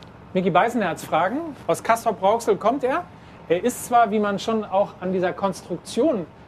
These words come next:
äh, sehen kann, er ist schwarz-gelber, insofern passt das hier alles farblich auf jeden Fall. Aber hattest du manchmal, hattest du manchmal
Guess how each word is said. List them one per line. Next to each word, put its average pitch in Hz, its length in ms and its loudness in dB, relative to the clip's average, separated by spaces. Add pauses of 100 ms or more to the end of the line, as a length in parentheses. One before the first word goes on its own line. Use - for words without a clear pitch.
(100)
äh, 180 140 2
sehen 180 320 2
kann, 202 240 0 (400)
er 170 160 4
ist - 240 -2
schwarz-gelber, 196 840 0
insofern 185 400 0
passt 220 280 -4
das 202 180 -4
hier 175 280 0
alles 165 260 -2
farblich 180 560 -2
auf 151 160 -4
jeden 151 200 -2
Fall. 196 240 -4 (320)
Aber 170 180 2
hattest 220 220 0
du 220 60 0
manchmal, 185 560 0 (960)
hattest 185 260 0
du 185 60 -2
manchmal 226 560 -2